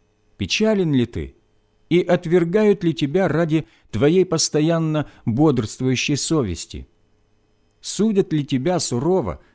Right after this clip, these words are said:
твои же братья? Не обвиняй их за их поведение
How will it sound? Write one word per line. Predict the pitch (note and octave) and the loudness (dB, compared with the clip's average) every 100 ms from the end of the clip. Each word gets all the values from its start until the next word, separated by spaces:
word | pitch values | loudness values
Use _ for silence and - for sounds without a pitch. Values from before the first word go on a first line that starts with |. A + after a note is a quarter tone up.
| _ | _
твои | - G2+ C#3+ | -4 0 2
же | C#3+ D#3 | 0 0
братья? | E3+ D3 - D2 B1+ _ _ _ _ _ _ _ _ _ _ _ _ _ | 0 0 -2 -10 -14 _ _ _ _ _ _ _ _ _ _ _ _ _
Не | A2 G3 | 0 2
обвиняй | F3 C#3 D3 D#3 E3+ C3+ | 0 0 2 2 2 -2
их | - G#2+ F2+ - - _ | -4 -8 -8 -14 -20 _
за | - F2+ | -6 0
их | A#2 - G3+ - | 0 0 -4 -2
поведение | D#3 B2 A2 B2 C3+ G2 C#2 | -2 0 2 2 2 0 -4